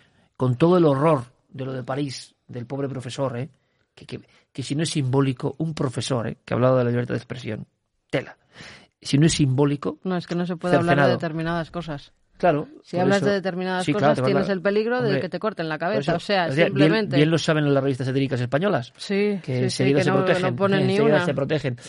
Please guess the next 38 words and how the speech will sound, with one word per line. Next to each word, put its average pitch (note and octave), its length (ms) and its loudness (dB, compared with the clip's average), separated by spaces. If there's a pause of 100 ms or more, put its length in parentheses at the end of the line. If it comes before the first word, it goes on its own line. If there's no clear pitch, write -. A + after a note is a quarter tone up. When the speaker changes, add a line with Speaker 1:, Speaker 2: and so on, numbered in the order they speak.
(220)
Speaker 1:
No, C3 120 -4
no, E3 80 2
decían C#3+ 320 2
que C3 100 -2
tenían C3 300 0
miedo C#3+ 160 4
y D#3 40 4
lo D#3+ 60 4
han D3+ 80 2
borrado. C#3+ 300 4
Eso - 180 -6
es C3 80 -6
lo C#3+ 120 -2
que B2+ 180 -4 (320)
dijeron. B2 540 -2 (260)
Eh, B2 400 -6
evidentemente, B2 720 -2
en B2 160 -4
Francia, B2 560 0
mira B2+ 400 2
cómo B2 220 0
les A2+ 140 -4
fue, E3+ 280 2 (380)
porque, A#2+ 500 -2
porque, A#2 340 -6
claro, C#3 360 -4
mm, F2+ 320 -10 (400)
hacen - 240 0
humor, D3 400 2
hicieron C3+ 260 -10
humor C3+ 200 -2
de C#3 40 0
todo, F#3+ 300 -4 (100)
y, - 200 -6 (460)
y D3+ 80 2
entonces, C#3 220 4
¿qué G#3+ 100 2
ocurre? C3 360 2